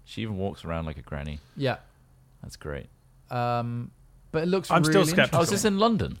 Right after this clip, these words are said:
Speaker 3: I'm
Speaker 2: Yeah,
Speaker 3: still
Speaker 2: it's in
Speaker 3: skeptical. I, I
Speaker 2: London.
Speaker 3: really wasn't
Speaker 1: That's cool.
Speaker 3: entertained by the first one at all. But,
Speaker 1: No, I wasn't.
Speaker 3: you know.
Speaker 1: It just seems like one of those, like,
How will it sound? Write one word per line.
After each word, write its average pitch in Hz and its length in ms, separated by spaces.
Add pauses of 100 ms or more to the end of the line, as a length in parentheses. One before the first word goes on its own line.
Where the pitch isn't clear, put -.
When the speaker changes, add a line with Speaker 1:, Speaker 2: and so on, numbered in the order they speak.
Speaker 3:
I'm 147 60
Speaker 2:
Yeah, 208 80
Speaker 3:
still 165 100
Speaker 2:
it's 131 80
in - 40
Speaker 3:
skeptical. 151 320
I, 131 60
I 139 40
Speaker 2:
London. 147 220
Speaker 3:
really 143 180
wasn't 120 380 (100)
Speaker 1:
That's - 160
cool. - 240 (760)
Speaker 3:
entertained 117 480
by 117 100
the 113 80
first 117 340
one 120 100
at - 160
all. 113 240 (400)
But, 117 160
Speaker 1:
No, 107 260
I 92 60
wasn't. 80 360
Speaker 3:
you 135 120
know. 127 160 (480)
Speaker 1:
It - 80
just 160 160
seems 165 200
like 147 140
one 127 160
of 120 80
those, 113 260
like, 101 340